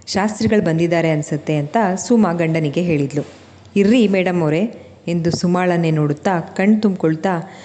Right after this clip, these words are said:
"ಇಷ್ಟು ಬ್ಯೂಟಿಫುಲ್ಲಾಗಿ ಕಾಣ್ತಾ ಇದೀಯ ಸುಮಾ, ನನ್ನ ದೃಷ್ಟಿನೇ ತಾಗತ್ತೆ ನಿನಗೆ" ಎಂದು ಹತ್ತಿರ ಬಂದು ತನ್ನ ಎರಡೂ ಕೈಗಳಿಂದ ಅವಳಿಗೆ ದೃಷ್ಟಿ ತೆಗೆದ ಆದಿ. "ಸೀರೆಯಲ್ಲಿ ಹುಡುಗಿರ್ನ ನೋಡ್ಲೇಬಾರದು, ನಿಲ್ಲಲ್ಲ ಟೆಂಪರೇಚರ್" ಎಂದು ಹಿಂದೆಯಿಂದ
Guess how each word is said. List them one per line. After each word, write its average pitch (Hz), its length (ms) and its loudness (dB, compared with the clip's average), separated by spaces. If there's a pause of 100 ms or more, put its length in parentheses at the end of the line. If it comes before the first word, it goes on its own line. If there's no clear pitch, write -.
(340)
"ಇಷ್ಟು 269 200 2
ಬ್ಯೂಟಿಫುಲ್ಲಾಗಿ 226 560 2
ಕಾಣ್ತಾ 190 300 0
ಇದೀಯ 185 280 2
ಸುಮಾ, 202 580 -2
ನನ್ನ 175 180 2
ದೃಷ್ಟಿನೇ 196 420 0
ತಾಗತ್ತೆ 165 420 -2
ನಿನಗೆ" 143 380 -4 (840)
ಎಂದು 185 240 4
ಹತ್ತಿರ 175 420 2
ಬಂದು 170 320 0
ತನ್ನ 170 240 -4
ಎರಡೂ 170 400 2
ಕೈಗಳಿಂದ 175 540 -2 (200)
ಅವಳಿಗೆ 165 400 0
ದೃಷ್ಟಿ 165 340 -2
ತೆಗೆದ 160 300 0 (280)
ಆದಿ. 147 320 -2 (680)
"ಸೀರೆಯಲ್ಲಿ 190 440 4
ಹುಡುಗಿರ್ನ 170 440 0 (100)
ನೋಡ್ಲೇಬಾರದು, 165 960 0
ನಿಲ್ಲಲ್ಲ 170 380 0
ಟೆಂಪರೇಚರ್" 160 680 -2
ಎಂದು 156 280 -2
ಹಿಂದೆಯಿಂದ 170 640 0